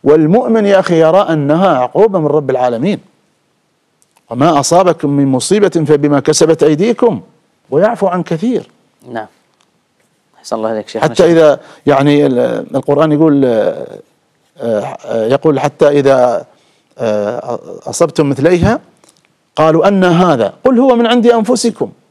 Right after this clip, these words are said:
Speaker 1: قالوا: "مو وين هذا جاي؟ من عند أنفسكم". الم-، البل-، هذه، هذا بلوى وهذه مصيبة، وإلا فالله عز وجل رؤوف رحيم بالعباد،
Speaker 2: نعم.
Speaker 1: ولا يغير نعمه على الناس حتى يغيروا ما بأنفسهم، كما قال الله في القرآن.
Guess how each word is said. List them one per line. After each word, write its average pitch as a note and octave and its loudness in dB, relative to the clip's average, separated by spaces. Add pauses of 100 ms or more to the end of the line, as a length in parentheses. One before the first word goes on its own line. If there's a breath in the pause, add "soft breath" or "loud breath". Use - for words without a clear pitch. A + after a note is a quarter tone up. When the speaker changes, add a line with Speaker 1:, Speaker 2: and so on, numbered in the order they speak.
(880)
Speaker 1:
قالوا: F3+ 0
"مو B3 2
وين C#4+ 0
هذا A3+ 0
جاي؟ G#3+ -4 (100)
من G3+ 0
عند B3 0
أنفسكم". A#3 -6 (1120)
الم-، C#3+ 0
البل-، D3+ -2
هذه، F3+ 2
هذا F#3 0
بلوى G#3 0 (120)
وهذه F3 0
مصيبة، F#3+ -2 (1040 soft breath)
وإلا D3 2
فالله C3+ 0
عز C3+ -2
وجل C3+ 0
رؤوف C3+ 0
رحيم C#3 -2
بالعباد، F#3 -2 (580)
Speaker 2:
نعم. G#2+ -20 (280 soft breath)
Speaker 1:
ولا E3+ 4
يغير G#3 4
نعمه G3+ 2
على G3 2
الناس G3+ -4
حتى A3 0
يغيروا A3 2
ما G#3+ 2
بأنفسهم، G#3 -2
كما F#3+ -2
قال F#3 -2
الله F3+ -2
في E3 -10
القرآن. E3 -6